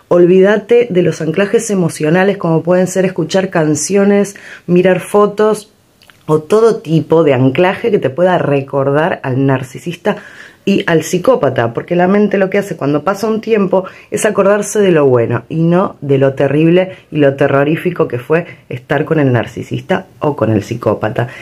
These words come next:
El contacto cero debe ser entonces perpetuo, interno y externo.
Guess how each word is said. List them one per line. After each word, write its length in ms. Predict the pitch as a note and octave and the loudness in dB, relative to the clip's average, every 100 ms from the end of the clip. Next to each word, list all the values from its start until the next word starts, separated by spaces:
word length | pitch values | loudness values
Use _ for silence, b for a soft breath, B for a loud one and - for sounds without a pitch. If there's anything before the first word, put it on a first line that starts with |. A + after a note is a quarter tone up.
| B | B
El 120 | D#3+ D#3 | -2 0
contacto 480 | E3+ E3+ G3+ A3+ | 2 2 0 0
cero 300 | G#3+ F3+ F#3+ | 2 2 4
debe 180 | F#3 D3 | 2 2
ser 200 | C3+ B2 | 0 -2
entonces 440 | A#2+ A2+ A#2 B2 B2 | 0 0 -2 -4 -8
perpetuo, 760 | - A#3+ B3 G#3 F#3+ F3 G3+ B B B _ - | -4 -4 -2 -2 0 0 -2 B B B _ -2
interno 720 | A#3 C4 A3 F#3 F3+ F#3+ G3 b b | 2 2 2 2 2 0 -4 b b
y 80 | E3+ | -2
externo. 640 | D#3 - B2 A2 G#2+ A#2 | -2 -4 -2 0 -2 -2